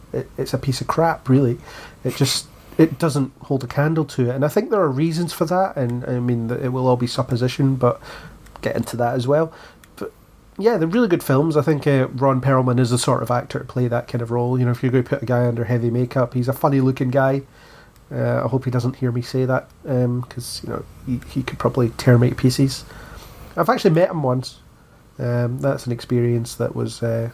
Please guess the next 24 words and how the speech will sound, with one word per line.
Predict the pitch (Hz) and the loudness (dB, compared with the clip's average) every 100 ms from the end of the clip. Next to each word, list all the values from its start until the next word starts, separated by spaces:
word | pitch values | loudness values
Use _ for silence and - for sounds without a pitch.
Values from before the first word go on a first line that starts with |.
| - - - - - | -12 -20 -20 -6 0
underwhelming, | 127 123 131 127 131 | 2 4 2 2 0
to | 127 | -2
say | 135 139 | -2 -2
the | 135 | 0
least, | 139 160 - - | -2 -4 -8 -6
but | 127 | -2
that's | 127 - | 0 2
another | 147 147 | 2 2
story. | - 160 170 185 - - - - - | 0 0 0 -2 -12 -20 -20 -12 -2
Uh, | 131 127 131 123 - - | 2 4 2 0 -4 -12
if | 135 147 | -4 0
listeners | 135 143 123 | 2 2 2
want | 139 | 2
to | 123 | 2
hear | 135 147 | 2 4
it, | 156 | 2
then | 127 127 | 0 0
they, | 123 123 120 120 - - | 0 0 0 -2 -8 -12
they | 127 120 | -8 -2
can | 123 | -2
donate, | 120 127 135 143 - | 2 2 4 0 -2
and | |
I'll, | 120 120 120 | -2 -2 -2
um, | 120 123 | -2 -4